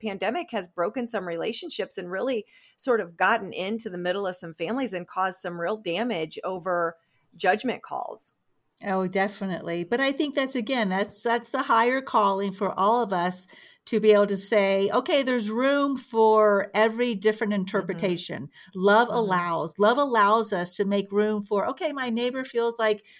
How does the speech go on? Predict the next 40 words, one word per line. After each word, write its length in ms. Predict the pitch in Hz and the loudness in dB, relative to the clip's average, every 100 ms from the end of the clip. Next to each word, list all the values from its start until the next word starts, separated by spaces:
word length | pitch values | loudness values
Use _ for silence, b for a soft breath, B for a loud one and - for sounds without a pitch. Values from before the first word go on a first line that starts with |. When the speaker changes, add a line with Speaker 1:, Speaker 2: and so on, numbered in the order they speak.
| B | B
Speaker 2:
it 100 | 220 | -2
should 160 | 214 233 | 0 0
be 140 | 220 | 2
this 280 | 214 302 - | 2 0 0
way. 200 | 220 208 - | 0 0 0
I 200 | 185 185 | 0 0
don't. 400 | 226 208 240 247 | 0 0 0 -4
Okay, 220 | 330 381 | -2 0
I'm 160 | 294 339 | 2 0
gonna 220 | 415 381 | 0 -4
love 380 | 262 233 269 277 | 0 4 4 2
them. 240 | 220 190 202 | 0 0 2
I 120 | 285 | 0
may 160 | 359 320 | 0 -2
not 200 | 254 - | -2 -2
interact 440 | 196 170 240 320 | -2 0 -2 -2
with 100 | 294 | -6
them 160 | 294 302 | -2 0
right 180 | 302 | -2
now, 340 | 294 302 302 302 B B | 0 0 0 -4 B B
but 100 | 262 | 0
I 120 | 285 339 | 4 4
don't 180 | 339 | 0
have 120 | 320 311 | -4 -8
to 60 | |
get 200 | 226 233 _ | -6 -6 _
angry 420 | 208 233 220 208 | -2 0 2 0
at 220 | 180 175 170 | 0 -6 -6
them. 100 | 160 | -6
I 80 | 262 | -4
don't 160 | 339 180 | -4 -4
have 160 | 247 | -6
to 60 | 175 | -6
Speaker 1:
Mm-hmm. 80 | 185 | -2
Speaker 2:
go 260 | 226 247 | 0 2
into 240 | 247 226 220 | 0 0 0
a 60 | |
place 440 | 214 - 220 214 - | -2 0 0 2 0
of 280 | - 202 180 | 0 -2 2
reactivity." 840 | 202 208 208 - 262 240 180 - | 4 2 0 -2 0 0 0 -4